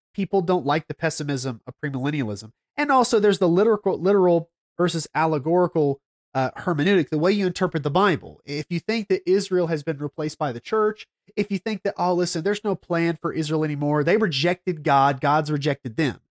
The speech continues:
And a lot of people don't think that Israel should be treated with any special treatment because they have rejected Jesus. And that's a fact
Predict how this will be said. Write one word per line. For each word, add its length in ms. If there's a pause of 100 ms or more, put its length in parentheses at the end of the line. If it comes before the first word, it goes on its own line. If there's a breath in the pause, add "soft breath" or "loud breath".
(240)
And 100
a 60
lot 280
of 100
people 240
don't 260
think 260 (380)
that 160
Israel 300
should 220
be 100
treated 460
with 140 (120)
any 180
special 340
treatment 380 (300)
because 260
they 100
have 240
rejected 380
Jesus. 360
And 60
that's 180
a 40
fact 280